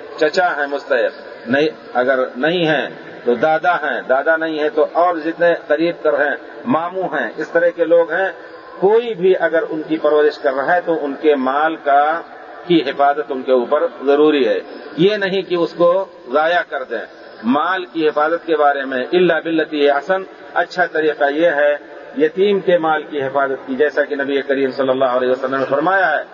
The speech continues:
"من، من ولی یتیما لہ مال فلیتجر لہ کئی لا تاکلہ الصدقہ۔"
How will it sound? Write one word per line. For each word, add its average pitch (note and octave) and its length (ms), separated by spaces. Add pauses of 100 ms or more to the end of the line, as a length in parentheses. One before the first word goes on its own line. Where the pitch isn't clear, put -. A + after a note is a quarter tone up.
(260)
"من، D3+ 220 (160)
من D3+ 220
ولی E3 400
یتیما F3 440 (320)
لہ E3+ 440
مال A3+ 280 (480)
فلیتجر G#3 880
لہ B2+ 340 (120)
کئی A#3 240
لا G3 220
تاکلہ E3+ 640 (300)
الصدقہ۔" C#3 640